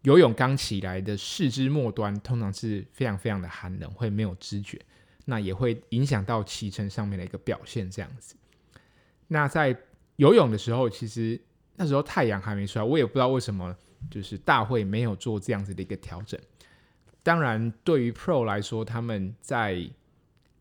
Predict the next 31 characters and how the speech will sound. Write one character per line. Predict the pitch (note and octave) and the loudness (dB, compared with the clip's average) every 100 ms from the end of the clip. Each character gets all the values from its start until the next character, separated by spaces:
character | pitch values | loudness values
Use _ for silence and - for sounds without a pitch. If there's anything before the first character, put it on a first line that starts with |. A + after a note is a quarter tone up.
| - | -8
呃， | A2+ G2+ | -6 -6
所 | G#2+ - A#2 | -6 -2 0
谓 | B2+ | 0
天 | C3+ C#3 C#3 | 0 0 0
色 | - - F3+ A#2 | -4 -2 2 2
比 | - | 0
较 | - G#2 | -6 -4
不 | C3 | -4
好 | A2 F#2 | -4 -6
的 | F#2 | -6
地 | A#2+ | -6
方 | G#2 G2 G2+ A2 _ _ - | -6 -4 -4 -6 _ _ -8
比 | F#2+ | -8
赛， | - B2 G#2 | -6 -4 -4
我 | F#2 | -2
觉 | A2+ | -2
得 | |
他 | G#2+ A#2 | -2 -2
们 | A2+ | -2
来 | F#2 | -4
说 | F#2 - G#2 A#2 _ _ _ _ | -6 -6 -6 -6 _ _ _ _
可 | - | -4
能 | G#2+ A2 A#2 | -2 -2 -4
经 | - D#3 | -2 0
验 | E3+ | 2
稍 | C#3 B2+ A#2+ | 2 2 2
显 | G#2 | 0
不 | G2+ C3+ | -2 -4
足， | - G2 | -4 -8
不 | G2+ G#2 | -6 -4
过 | B2 A2+ G2+ B2 | -2 0 -2 -6